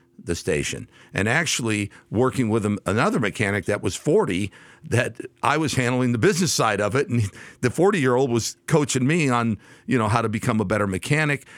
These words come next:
And so the, the gentleman, Lee Hogue, at the time gave me a shot. You know, I didn't have any money. And he said, "You know, Chris, your next step is you need to buy a toolbox. You gotta have your own tools." I go,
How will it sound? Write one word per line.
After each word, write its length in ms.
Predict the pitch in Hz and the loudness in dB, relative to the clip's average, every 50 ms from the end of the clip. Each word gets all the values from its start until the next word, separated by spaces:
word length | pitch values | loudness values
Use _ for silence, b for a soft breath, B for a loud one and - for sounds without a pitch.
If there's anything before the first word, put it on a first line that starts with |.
| B B B B B | B B B B B
And 140 | - 123 117 | -2 -2 0
so 280 | - - 147 139 131 | 2 2 2 2 2
the, 360 | 120 - - 123 117 127 127 - | 0 -2 -6 -4 -4 -4 -4 -2
the 140 | - 123 127 | 0 0 0
gentleman, 500 | 110 104 143 147 185 180 143 120 120 120 | 2 0 0 0 2 2 2 2 2 2
Lee 140 | 131 135 127 | 2 2 2
Hogue, 360 | 107 139 151 160 143 135 117 | 2 2 2 2 0 0 0
at 80 | 117 101 | -2 -4
the 100 | - 95 | -4 -6
time 340 | - - 135 151 151 131 107 | -2 0 0 0 0 -2 -4
gave 300 | 92 87 131 156 165 165 | -2 0 0 0 2 0
me 140 | 170 170 | 0 0
a 60 | 156 127 | 0 0
shot. 420 | - - 185 185 156 98 76 - - | 0 0 0 0 0 -2 -4 -6 -6
You 160 | - 104 110 | -4 -2 0
know, 240 | 104 107 117 120 117 B B B B B B - | 0 0 0 -2 -4 B B B B B B -2
I 180 | 127 131 135 | 0 0 0
didn't 220 | 131 147 160 - 143 | 0 -2 -2 0 0
have 180 | 151 156 151 | 0 0 0
any 100 | 160 175 | 0 0
money. 360 | 175 127 104 92 101 120 131 | 0 0 0 0 0 0 0
And 80 | 127 120 | 0 0
he 100 | 123 117 | -2 -2
said, 180 | 110 - 127 117 | -2 -2 -2 0
"You 100 | 120 127 | 0 0
know, 120 | 127 123 | 0 -2
Chris, 380 | - - 131 131 123 - - B B B B B B B B | -2 -2 -2 -2 -2 -6 -10 B B B B B B B B
your 140 | - 104 107 | -2 0 0
next 300 | 120 113 - - - - | 0 -2 -2 -4 -6 -6
step 400 | - - - 135 135 143 - _ _ _ _ _ | -6 -2 -2 -2 -2 -2 -4 _ _ _ _ _
is 340 | 117 117 117 117 101 82 - - | 0 0 2 0 -2 -4 -6 -4
you 100 | 98 107 | -2 0
need 140 | 110 107 107 | 0 0 0
to 60 | 101 | 0
buy 180 | 90 107 104 98 | 0 0 -2 -2
a 40 | |
toolbox. 500 | - - 139 170 202 175 - - - - | -2 -2 -2 -2 -2 -2 -4 -6 -8 -10
You 100 | - - | -8 -6
gotta 160 | 95 101 92 95 | -4 -2 -2 -2
have 140 | 101 92 | -2 -2
your 120 | 95 104 107 | -2 -2 -2
own 120 | 104 98 | -2 -2
tools." 320 | 85 - 123 135 127 92 - | -2 -2 -2 -2 -2 -2 -4
I 120 | 85 78 | -6 -6
go, 200 | 76 78 71 | -6 -6 -8